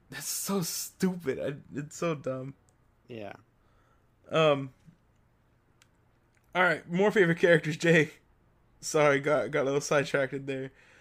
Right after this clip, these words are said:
Speaker 1: Uh, uh, Pinga. Pinga the, I don't know if he's
Speaker 2: Pinga's
Speaker 1: a,
Speaker 2: cool.
Speaker 1: I don't know if he's a pelican. He's a, some kind of bird.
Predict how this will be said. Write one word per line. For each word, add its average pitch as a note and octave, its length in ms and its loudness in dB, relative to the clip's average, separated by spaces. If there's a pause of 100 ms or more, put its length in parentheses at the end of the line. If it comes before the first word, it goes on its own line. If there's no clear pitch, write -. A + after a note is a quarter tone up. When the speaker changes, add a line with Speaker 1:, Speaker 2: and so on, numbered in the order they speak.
(180)
Speaker 1:
Uh, D#3 380 4 (1000)
uh, C#3+ 100 0
Pinga. F#3 600 4 (920)
Pinga G3 260 -2
the, E3+ 320 0
I G#2+ 40 -4
don't A3+ 100 -2
know A#3+ 60 -2
if F3+ 60 -4
he's D#3+ 100 0
Speaker 2:
Pinga's C3 80 -2
Speaker 1:
a, C3 40 -18
Speaker 2:
cool. A2 280 -6
Speaker 1:
I - 40 -8
don't G3+ 80 -2
know A3+ 60 -4
if G3 60 -6
he's D#3+ 100 -6
a C3+ 40 -8
pelican. G3+ 680 -4 (120)
He's D#3 120 -14
a, C#3 160 -14
some - 160 -10
kind E3 120 -6
of B2 160 -12
bird. E3 380 -4